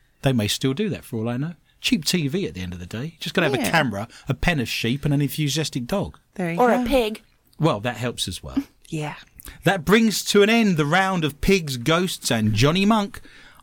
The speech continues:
Speaker 1: I am on four, Michelle's on five, Heather is on three, and it's close and everything's to play for as we enter the round that is U F Os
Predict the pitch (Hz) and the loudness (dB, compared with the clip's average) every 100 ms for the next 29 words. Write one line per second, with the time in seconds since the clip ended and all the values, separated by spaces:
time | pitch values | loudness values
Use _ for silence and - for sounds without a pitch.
0 | - 90 104 123 123 - - 151 147 143 | -4 0 4 4 2 -2 0 4 4 4
1 | 139 - 196 214 190 208 - - 220 214 | 0 0 0 2 0 -2 -4 -4 -4 -2
2 | 170 120 - 143 127 87 - - - 113 | -2 -2 0 0 0 -4 -8 -18 -2 0
3 | 131 156 139 - 165 170 160 113 98 98 | 2 2 -2 -2 0 2 2 2 0 -4
4 | - - 151 139 107 - 85 80 90 87 | -6 -2 2 2 0 -2 -4 -4 -6 -6
5 | - 104 - 120 - 151 147 - 143 147 | -4 -4 -2 -2 0 -2 -2 -2 -2 0
6 | 180 202 196 196 208 196 170 180 151 123 | 0 0 0 0 0 -2 -2 -2 -2 -2
7 | 139 156 - 165 160 107 73 | -2 -2 -2 -2 0 -2 -4